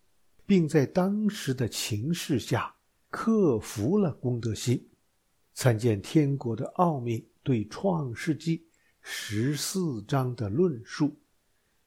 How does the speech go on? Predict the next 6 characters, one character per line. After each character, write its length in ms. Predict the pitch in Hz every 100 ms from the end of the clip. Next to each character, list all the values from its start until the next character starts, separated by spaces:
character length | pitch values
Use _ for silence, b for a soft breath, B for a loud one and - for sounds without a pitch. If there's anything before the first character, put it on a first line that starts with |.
| _ _ _ _ _ _ _
由 220 | 120 117
于 320 | 117 117 117 117
从 320 | - 113 117
玛 260 | 110 90
利 200 | 101 160
亚 220 | 160 131